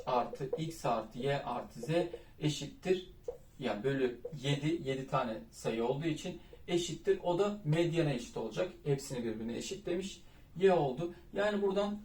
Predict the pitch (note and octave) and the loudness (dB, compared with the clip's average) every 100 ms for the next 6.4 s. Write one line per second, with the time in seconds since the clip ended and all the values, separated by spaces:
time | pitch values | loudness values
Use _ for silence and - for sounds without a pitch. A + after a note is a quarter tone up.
0 | D3+ D#3 F#3 F#3 F#3+ F#3+ C#3+ C#3+ C#3+ - | -4 0 0 2 0 -2 -2 -2 -2 -2
1 | - - D3 - E3+ E3+ - C#3+ C3 - | 2 2 2 -4 -6 -4 -2 2 2 2
2 | E3 F3 - B2 D#3+ F#3 D#3+ F#3 F#3 - | -2 -2 -4 -2 2 2 2 -2 -6 -6
3 | F3 F3 F3 E3+ D3+ D3 F3 - C#3 - | 0 2 2 2 -2 0 0 2 2 0
4 | B2 A2 A2+ C3 C#3+ C3+ C3 A#2 - - | -4 -4 -4 -2 0 -2 -2 -4 -4 -6
5 | - D3 D3 - C3+ - B2 B2 - F3+ | -6 -6 -6 -10 -8 2 2 2 0 0
6 | E3+ D#3 E3+ F3+ | 2 0 0 -2